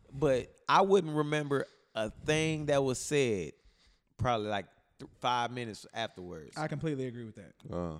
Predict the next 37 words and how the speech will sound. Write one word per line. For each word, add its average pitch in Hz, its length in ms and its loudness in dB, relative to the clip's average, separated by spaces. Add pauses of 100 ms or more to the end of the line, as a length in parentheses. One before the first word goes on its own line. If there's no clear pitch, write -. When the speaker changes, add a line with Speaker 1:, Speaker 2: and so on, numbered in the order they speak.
(140)
Speaker 2:
Yeah. 135 180 -6 (320)
Like, 156 240 0
what, 170 180 0
what 175 180 4
happens, 156 600 -4 (560)
um, 117 640 -4 (1300)
now 170 240 6
I 180 120 8
know 160 160 6
why 147 160 10
we 143 140 8
got 135 280 4
all 131 160 4
these, 123 320 0
um, 120 420 0 (180)
opioid 135 520 4
addictions 139 600 -2
and 113 80 -8
stuff 127 180 -6
like 131 100 -4
that, 127 80 -6
'cause - 100 -10
I 170 100 6
never 175 280 4
take 175 220 0
any 156 100 -6
pain 180 320 -10
medi-, 127 180 -12 (180)
medication 135 420 -2
for 156 80 -2
anything. 117 340 -4 (400)
I 151 120 2
rarely 156 280 4
take 143 200 0
medication 135 500 -4
at 117 120 -4
all. 117 280 -2